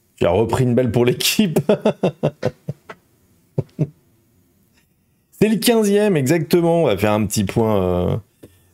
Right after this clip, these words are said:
Donc là, on est en train de, on est, on est, on, on a passé l'arrière du Champ de Mars.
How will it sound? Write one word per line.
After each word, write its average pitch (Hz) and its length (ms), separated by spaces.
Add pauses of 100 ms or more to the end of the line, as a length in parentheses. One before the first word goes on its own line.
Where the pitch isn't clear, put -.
Donc 113 160
là, 208 140
on 196 100
est 147 40
en 131 140
train 143 280
de, 131 80
on 113 420
est, - 80
on 117 140
est, 120 100
on, 113 420
on 117 120
a 120 100
passé 151 380
l'arrière 139 320
du 104 420
Champ 113 180
de 113 60
Mars. - 500